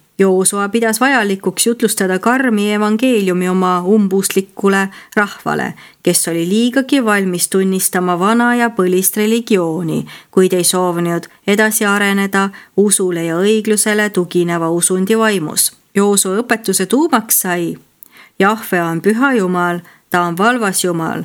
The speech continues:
tema ei anna andeks teie üleastumisi ja patte.“ Tolleaegse kõrgeima arusaama kohaselt oli Jahve võimu, kohtumõistmise ja õigluse Jumal.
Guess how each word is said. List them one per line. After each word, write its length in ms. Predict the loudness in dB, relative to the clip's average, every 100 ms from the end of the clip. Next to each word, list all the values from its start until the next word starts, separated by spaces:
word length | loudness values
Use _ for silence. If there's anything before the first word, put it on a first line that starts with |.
| -12 -20 _
tema 300 | 2 4 4
ei 120 | 2 2
anna 320 | 2 2 2
andeks 420 | 2 0 -4 -2
teie 260 | 0 0 2
üleastumisi 960 | 2 0 -2 -2 0 0 2 0 -2 _ _ -4
ja 120 | -2
patte.“ 540 | -2 -6 _ -8 -8 -8 -20 _ _ -20 -20 _
Tolleaegse 680 | 0 2 2 2 0 0 -2
kõrgeima 640 | 0 0 0 -2 -2 0 0
arusaama 600 | 0 0 0 0 -2 -4 -6
kohaselt 640 | -2 -2 -2 -6 -6 -6
oli 180 | -2 0
Jahve 480 | 0 -2 -2 -4 -4 -12 _ 0
võimu, 580 | 2 4 2 2 0 -8 _
kohtumõistmise 1000 | -2 -2 -2 0 2 0 -2 -2 -2 0
ja 120 | 0
õigluse 480 | 0 0 0 -2 0
Jumal. 480 | -2 -2 -6 -8